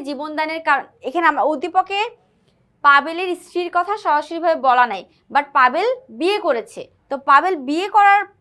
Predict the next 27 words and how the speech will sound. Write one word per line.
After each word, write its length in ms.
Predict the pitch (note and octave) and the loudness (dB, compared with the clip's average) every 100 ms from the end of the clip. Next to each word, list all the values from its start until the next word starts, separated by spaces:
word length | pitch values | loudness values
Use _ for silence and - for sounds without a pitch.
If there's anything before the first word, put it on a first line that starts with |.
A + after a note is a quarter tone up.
| - | 2
পরে 260 | D4 C4+ G#4 D5 _ _ - | 4 4 2 -2 _ _ -6
সে 100 | A4 F#4+ | -2 4
মারা 200 | F#4+ E4+ | 4 4
গেছে, 240 | A3 F#3 - - _ _ | 2 -4 -12 -18 _ _
তো 40 | D#4 | 0
তার 100 | F4+ | 2
মানে 120 | F#4 F4+ | 2 0
তার 100 | F4+ F4 C#4 G#3 A#3+ | -2 -2 -12 -14 0
বউ 140 | E4+ F4+ | 0 0
কি 120 | - A#3 G#3 _ - | -4 -12 -12 _ -6
বিধবা 320 | D4 F4+ F4 F4 | -2 2 4 4
হয়েছে? 300 | F4 E4 F#4+ G4+ - _ _ | 0 -4 -8 -8 -12 _ _
তো 60 | D4+ C#4 | 0 0
এই 80 | E4+ C4+ A#3+ | 0 -4 -2
বউ 220 | D#4+ G4 C5 - - _ _ _ G3 C4+ | 2 6 6 4 -10 _ _ _ -10 -8
উদ্দীপকের 600 | C4 F#4 F#4+ F#4+ F#4 E4+ G4 | -4 -2 0 0 -2 -6 0
পাভেলের 380 | C#4+ C4 D#4 F4+ C#4 A3 _ B3 B3+ | 2 2 0 -6 -8 -14 _ -14 -14
স্ত্রীর 320 | - G4 G#4 E4 | -6 -4 0 -2
কথা 200 | C4+ D4+ D4+ | -2 -6 -2
সরাসরি 360 | B3+ C4+ E4+ E4 A3+ | -2 -2 -6 -6 -2
বলা 200 | A3 C4 C#4+ | 0 0 0
না 60 | D4+ | -2
হলেও 200 | D4 E4 G4+ | -2 2 2
আমাদের 220 | D4 C#4+ A3+ | 2 -4 0
গল্পে 260 | A#3 A#3+ F4+ F4+ | 0 0 -6 -12
কিন্তু 220 | F4+ G#4+ C#5+ D5 _ - | -4 0 0 -2 _ -8
তপুর 260 | F#4 F4+ | -6 -4